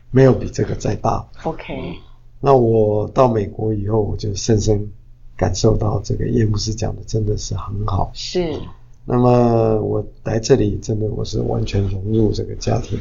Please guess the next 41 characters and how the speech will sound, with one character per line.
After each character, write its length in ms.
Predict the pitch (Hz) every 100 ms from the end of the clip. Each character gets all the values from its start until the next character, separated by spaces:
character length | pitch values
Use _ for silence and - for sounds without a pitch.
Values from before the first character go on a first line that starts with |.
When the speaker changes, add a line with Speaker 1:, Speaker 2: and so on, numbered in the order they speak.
| 98
Speaker 1:
的 80 |
生 260 | - - 110
活。 360 | 110 - - -
Speaker 2:
啊 120 | -
哈。 400 | 339 165 151 165 233 -
Speaker 1:
那 80 | 113
么 680 | 107 107 104 101 101 110 113 - -
就 100 | 113
像 260 | 110 110 101 98
文 160 | 104 -
娟 200 | 110 104
说 280 | - 113 110
的， 80 |
我 140 | 104 98
们 180 | 101 101
时 200 | - -
常 240 | 104 101 104
聚 240 | - - 120
会， 340 | - 120 110 - - - -
时 180 | - -
常 240 | 107 107 113
一 20 |
起 240 | 117 -
出 220 | 104 -
去 200 | 117 123
旅 320 | 113 101 87 90
游。 200 | 90 101
Speaker 2:
是。 500 | 104 - 202 180 151 - -
Speaker 1:
啊， 160 | 95 95
那 140 | 104 113
么 500 | 110 104 101 107 110 -
我 160 | 107 - - - -
觉 160 | - 117
得 260 | 117 113 - - -
这 140 | - 139
一 80 |
段 200 | 117 117
期 160 | 104 -
间 200 | 110 117
是 160 | 107 -
我 240 | 98 92